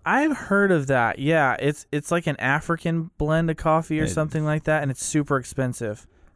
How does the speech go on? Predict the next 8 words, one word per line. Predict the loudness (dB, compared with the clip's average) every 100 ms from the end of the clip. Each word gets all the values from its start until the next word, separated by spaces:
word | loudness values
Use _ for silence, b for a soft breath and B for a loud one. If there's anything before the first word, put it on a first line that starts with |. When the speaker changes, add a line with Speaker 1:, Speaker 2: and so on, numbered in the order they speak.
| -8
Speaker 2:
Yeah, | 0 4 4
they, | 4 4 4 2
they | 0 2 2
send, | 0 0 2 2 2 -2 -4 -10 _ _ _
the | -16 -4 -4
coffee | 0 0 2 0
beans | 0 0 0 -2 -2
are | 2 4 4 2